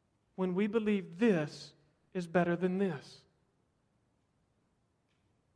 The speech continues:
We kinda know it isn't, but, but I can get this on demand. I, this is available to me. It just, I don't believe God is enough.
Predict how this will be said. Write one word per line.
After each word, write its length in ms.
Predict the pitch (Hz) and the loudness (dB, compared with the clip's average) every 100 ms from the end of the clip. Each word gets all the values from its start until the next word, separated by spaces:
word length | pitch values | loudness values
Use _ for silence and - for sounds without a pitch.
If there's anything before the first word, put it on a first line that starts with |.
| _ _ _ - 226 | _ _ _ -20 -10
We 120 | 214 | -4
kinda 240 | 202 269 | 0 2
know 260 | 233 240 269 | 4 6 6
it 80 | 233 | 6
isn't, 360 | 277 240 220 | 4 4 4
but, 160 | 208 220 - - _ _ _ _ _ | 6 6 4 -20 _ _ _ _ _
but 120 | 202 214 | 6 6
I 120 | 269 | 6
can 180 | 277 262 | 2 0
get 220 | 262 262 | 0 2
this 220 | 285 285 | 2 2
on 220 | 240 226 | 0 2
demand. 500 | 208 220 269 262 247 | 2 4 4 4 4
I, 140 | 247 - - - _ - | 2 0 -8 -20 _ -2
this 200 | 254 269 | -2 0
is 120 | 233 | 0
available 520 | 226 240 240 226 214 | 2 2 0 0 -2
to 160 | 208 240 | -2 -2
me. 100 | 233 214 208 202 | -4 -4 -12 -18
It 80 | 220 | -14
just, 260 | 233 - _ _ _ _ - | -14 -14 _ _ _ _ -2
I 60 | |
don't 240 | 196 233 233 | 0 0 -2
believe 360 | 240 220 208 | -4 -2 -2
God 240 | 202 180 180 | -2 -2 -2
is 120 | 170 | -4
enough. 440 | 175 202 214 143 | -6 -6 -6 -8